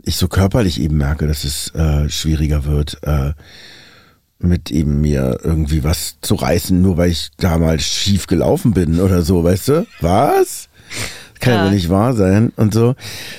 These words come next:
Speaker 1: Das ist eher sowas, also wo ich, ähm, nicht eine Trauer empfinde, aber denke, wow, krass, wie, wie sich das verändert hat, so.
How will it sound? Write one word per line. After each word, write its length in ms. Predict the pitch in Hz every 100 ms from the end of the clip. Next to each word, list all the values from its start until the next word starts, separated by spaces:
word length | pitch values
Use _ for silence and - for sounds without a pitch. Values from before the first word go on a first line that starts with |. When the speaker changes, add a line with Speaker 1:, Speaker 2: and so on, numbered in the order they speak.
| -
Speaker 1:
Das 200 | 117 131
ist 240 | 135 -
eher 320 | 113 123 117
sowas, 420 | 92 87 87 85
also 380 | - 92 90 85
wo 280 | 90 92 92
ich, 500 | 98 95 90 - - -
ähm, 560 | 90 87 87 85 85
nicht 180 | 90 90
eine 100 | 104
Trauer 380 | - 76 92 98
empfinde, 440 | 85 - 85 85
aber 200 | - 82
denke, 280 | 80 80 78
wow, 300 | 80 85 80
krass, 340 | 67 85 98 -
wie, 240 | 80 78
wie 100 | 87 85
sich 120 | -
das 140 | 82
verändert 420 | - - 95 104 80
hat, 220 | 76 73
so. 220 | 80 85